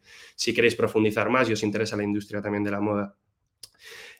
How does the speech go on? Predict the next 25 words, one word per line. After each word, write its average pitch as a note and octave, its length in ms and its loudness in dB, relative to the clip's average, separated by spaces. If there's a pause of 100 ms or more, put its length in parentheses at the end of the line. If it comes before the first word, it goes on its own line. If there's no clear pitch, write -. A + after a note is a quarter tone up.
En C3 480 8
la C3+ 120 4
sesión D#3 340 6
de E3+ 100 6
hoy, E3+ 140 8
algunos C#3+ 320 4
de D3+ 60 4
los D#3 140 2
ejemplos D#3 420 2
que D3+ 80 4
voy D3+ 140 6
a C#3+ 60 0
poner D3 320 2
para C#3+ 480 2
ilustrar C#3+ 600 0
los C#3 160 0
conceptos C3+ 420 0
teóricos C3+ 300 0
que C#3+ 80 0
vamos C#3 180 0
a C#3 60 2
ver D3 140 4
están C3 220 -2
vinculados C3+ 460 0
al, C3+ 540 -4